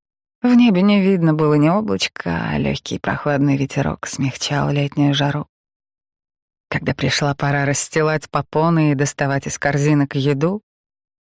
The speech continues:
миссис Бёртон устроила настоящий переполох. Но после того, как всё оказалось на своём месте,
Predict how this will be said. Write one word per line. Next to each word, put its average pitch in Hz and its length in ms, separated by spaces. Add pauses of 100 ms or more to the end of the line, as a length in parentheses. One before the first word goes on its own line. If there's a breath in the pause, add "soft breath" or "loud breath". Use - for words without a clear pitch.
(160)
миссис 208 380
Бёртон 160 380
устроила 131 480
настоящий 139 760
переполох. - 1000 (760)
Но 233 140
после - 380
того, - 260
как - 180
всё - 220
оказалось 120 640
на 131 80
своём - 420
месте, 170 400